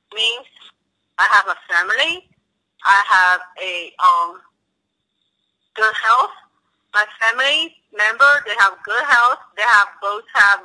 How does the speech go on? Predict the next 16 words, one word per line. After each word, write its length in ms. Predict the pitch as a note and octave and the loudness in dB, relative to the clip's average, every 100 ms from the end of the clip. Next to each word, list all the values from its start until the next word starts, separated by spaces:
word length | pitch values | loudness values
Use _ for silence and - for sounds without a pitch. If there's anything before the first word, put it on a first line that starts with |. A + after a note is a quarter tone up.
| G3 | -16
good 180 | G3 A3+ A#3+ | -10 -8 -8
education, 600 | - - A3+ A3 - A3 G#3+ | -10 -12 -10 -8 -10 -10 -10
they 80 | G3 | -2
have 180 | F#3+ F#3 _ - | -2 -2 _ -16
good 280 | G3 G#3+ G#3 | -8 -8 -6
work, 280 | G3+ G3 - - _ - _ _ _ - | 0 0 0 -10 _ -20 _ _ _ -6
they 120 | A3 G#3+ | 0 4
have, 220 | G3+ F#3+ F#3+ _ _ _ - G#3+ | 2 0 -10 _ _ _ -6 -2
financially 600 | G#3 A#3 - C4 A#3 A3 | 0 -2 -6 -6 -6 -6
they're 200 | G#3 G3+ - - | -2 -2 -4 -2
sound, 400 | G#3+ G#3+ G#3+ A3 A#3 - G3+ G3 | 2 2 2 -2 -12 -6 -2 -2
and 120 | G3 F#3+ F#3+ | -2 -10 -14
they 120 | G3 | -16
can 200 | - G#3 - | -12 -14 -14
do, 320 | G3 G3 G3 _ _ _ _ _ _ _ G#3 | -14 -10 -12 _ _ _ _ _ _ _ 2
um, 420 | F#3+ F#3 F3+ | 4 4 2